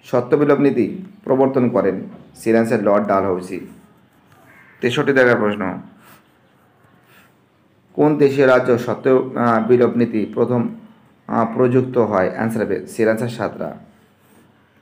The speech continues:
চৌষট্টি দাগের প্রশ্ন, ছিয়াত্তর মন্বন্তরের সময় বাংলার গভর্নর কে ছিলেন? এর answer হবে কাটিয়ার। পঁয়ষট্টি দাগের প্রশ্ন,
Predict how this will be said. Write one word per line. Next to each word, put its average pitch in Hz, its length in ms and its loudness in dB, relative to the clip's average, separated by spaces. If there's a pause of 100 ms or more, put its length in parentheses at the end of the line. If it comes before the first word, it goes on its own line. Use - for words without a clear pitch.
(760)
চৌষট্টি 139 340 0
দাগের 131 200 6
প্রশ্ন, 101 440 -4 (1500)
ছিয়াত্তর 127 360 2
মন্বন্তরের 131 460 2
সময় 123 300 0
বাংলার 113 380 0
গভর্নর 117 460 0
কে 107 160 0
ছিলেন? 95 380 -4 (760)
এর 113 120 2
answer 113 300 0
হবে 113 200 0 (400)
কাটিয়ার। 98 680 -4 (3750)
পঁয়ষট্টি 131 360 -2
দাগের 135 240 2
প্রশ্ন, 107 500 -2